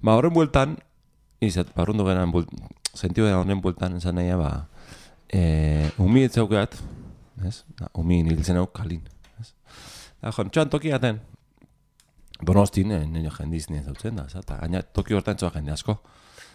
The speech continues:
Eta la txoan, tok-, eh, justu toko zitan, ni beharri oti umin, ama faltauan. Horrez esan nahi, ba, ama emate zioela jaten, da, ama falta aldi ma,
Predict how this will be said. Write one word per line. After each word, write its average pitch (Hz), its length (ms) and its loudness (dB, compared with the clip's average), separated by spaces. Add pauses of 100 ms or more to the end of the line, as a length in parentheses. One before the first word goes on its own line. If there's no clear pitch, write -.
(120)
Eta 110 220 0
la 110 80 2
txoan, 160 300 4 (720)
tok-, - 180 -2 (120)
eh, 120 120 2
justu 156 240 2
toko 151 220 4
zitan, 143 320 0 (100)
ni 120 120 6
beharri 95 280 2
oti 82 160 0
umin, 85 300 -2 (420)
ama 95 140 0
faltauan. 87 420 0 (140)
Horrez 90 240 -6
esan 90 180 -4
nahi, 104 160 2 (640)
ba, 76 760 -2 (400)
ama 98 220 4
emate 90 260 2
zioela 101 260 2
jaten, 113 460 -2
da, 78 180 -8
ama 85 220 -2
falta 92 300 -2
aldi 90 180 -4
ma, 98 240 -2